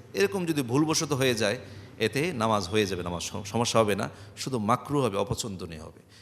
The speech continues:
এজন্য আমাদের উচিত, যখনই আমরা নামাজে দাঁড়াবো,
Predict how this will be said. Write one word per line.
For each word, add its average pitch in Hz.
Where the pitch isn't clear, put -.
এজন্য 131
আমাদের 127
উচিত, 139
যখনই 113
আমরা 123
নামাজে 110
দাঁড়াবো, 101